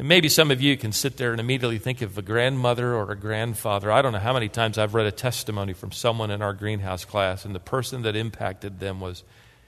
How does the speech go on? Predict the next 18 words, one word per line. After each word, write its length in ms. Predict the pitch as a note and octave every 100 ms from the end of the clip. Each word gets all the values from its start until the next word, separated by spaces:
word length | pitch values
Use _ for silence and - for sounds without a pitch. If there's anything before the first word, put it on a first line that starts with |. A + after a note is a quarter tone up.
| -
a 60 | G#2+
grandparent. 800 | G#2+ A2 F#2+ D#2+ D#2 - - - _ _ _ _ _ _ -
What 120 | B2
a 40 |
wonderful 460 | A#2+ A#2+ A#2 - -
thing. 300 | - - - _ _ _ _ _
My, 420 | C3+ E3 G3 D#3+
uh, 180 | B2+ A2+ G2+ - - -
my 160 | D#3 E3
grandmother 640 | C3+ D#3 E3 C3 A2+ A#2+
on 160 | C3 C3+
my 140 | A#2
mother's 560 | A#2 E3+ C#3+ A2+ F#2+ F2+
side 840 | - - - A#2 F#2+ - - - _ _ _ _ _ _ - -
lived 420 | A#2+ C#3 D#3+ C3+
in 300 | B2+ A2+ G#2+
our 220 | B2+ C#3
hometown. 720 | C#3 C3 - C3 A2 F#2 F#2